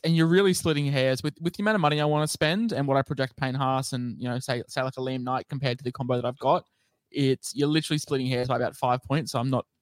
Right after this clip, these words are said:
totally against it. It's just more backing up, uh, backing some upside in some other two guys, but he is the best front row forward in the game. Uh, it is worth noting, though, he had, you know, a really good season four years ago, and then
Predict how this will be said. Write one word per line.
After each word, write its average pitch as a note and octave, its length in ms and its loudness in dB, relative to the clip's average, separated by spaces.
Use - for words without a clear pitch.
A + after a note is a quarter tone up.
totally B2+ 360 0
against B2+ 340 -4
it. C3+ 100 -2
It's - 160 -8
just A#2+ 220 -6
more A#2+ 140 0
backing A#2+ 340 -2
up, A#2+ 160 -4
uh, A#2+ 180 -2
backing C3+ 340 2
some B2+ 160 -4
upside B2+ 460 0
in B2 360 0
some C3+ 140 -4
other B2+ 200 0
two C3 240 -2
guys, B2+ 380 2
but B2+ 440 2
he D3+ 200 4
is D#3+ 100 6
the C#3+ 80 -6
best C#3+ 160 0
front B2+ 120 0
row C3 80 2
forward B2+ 220 2
in B2 80 0
the B2 60 -6
game. C#3 340 0
Uh, D#3 120 2
it A3 80 4
is A#3+ 120 -2
worth A#3 180 4
noting, D#3 320 4
though, D#3+ 480 4
he D3 220 0
had, C#3+ 420 2
you D3 140 -6
know, B2+ 160 2
a C#3+ 80 6
really E3 340 6
good C#3+ 360 2
season C3+ 320 0
four C#3 260 0
years C3+ 220 -2
ago, C#3 240 4
and C3 180 0
then B2+ 300 -6